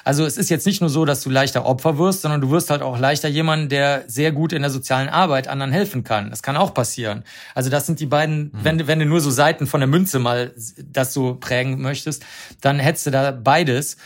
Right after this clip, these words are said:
Speaker 1: Aber es ist schon richtig, diese Superkraft, die du nie haben <laughs> wolltest, die wird dir dann natürlich schon eingeprügelt oder durch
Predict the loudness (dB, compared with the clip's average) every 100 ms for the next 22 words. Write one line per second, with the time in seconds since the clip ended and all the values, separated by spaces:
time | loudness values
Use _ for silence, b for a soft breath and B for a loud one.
0 | B B -2 0 2 0 -2 -2 2 2
1 | 2 2 0 0 0 2 2 2 2 2
2 | 0 0 -12 _ _ _ _ _ _ _
3 | 0 4 4 6 6 4 4 4 4 4
4 | 2 2 -4 -12 B B B 0 2 4
5 | 2 4 4 4 2 0 2 0 2 2
6 | 4 2 0 0 0 2 2 0 -2 -2
7 | -2 -2 -4